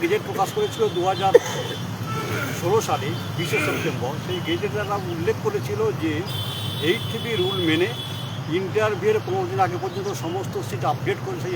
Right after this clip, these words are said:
আপডেট সিটে নিয়োগ প্রক্রিয়া চালানো হবে। অথচ আজকে এই দু হাজার পঁচিশ সাল, সেই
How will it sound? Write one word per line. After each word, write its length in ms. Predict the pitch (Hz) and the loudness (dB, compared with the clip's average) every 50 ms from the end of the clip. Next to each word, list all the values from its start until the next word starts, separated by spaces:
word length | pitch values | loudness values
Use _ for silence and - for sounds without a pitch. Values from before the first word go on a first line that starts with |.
| 160 | 0
আপডেট 220 | - - - 185 170 | 0 0 -2 -6 -8
সিটে 160 | - - 185 165 147 | -6 -4 -4 -2 -2
নিয়োগ 140 | 165 165 - - | -2 -2 -2 -4
প্রক্রিয়া 360 | 170 - - - 165 196 208 208 | -6 -4 -4 -6 -4 -4 -4 -4
চালানো 260 | - 147 131 127 123 120 | -2 -2 -2 -2 -2 -4
হবে। 160 | 113 - - - - - - - - - - - - - - - - 156 | -6 -6 -8 -8 -8 -8 -8 -8 -8 -8 -8 -8 -8 -8 -8 -6 -6 -4
অথচ 240 | 165 208 202 180 - 233 - - - | -4 -4 -4 -2 -2 -2 0 0 0
আজকে 200 | - 156 - - 120 | 0 0 -2 -2 -2
এই 60 | 110 - | -2 0
দু 60 | - 170 170 | 0 0 0
হাজার 200 | 185 180 214 208 - - | 0 0 -2 -2 -2 -2
পঁচিশ 280 | 190 180 - - - - - | -2 -2 -2 -2 -4 -4 -4
সাল, 220 | 156 131 117 120 151 - - - - - - - - - - | -4 -4 -4 -4 -4 -4 -6 -6 -6 -6 -6 -6 -6 -6 -2
সেই 180 | - 208 233 | 2 2 2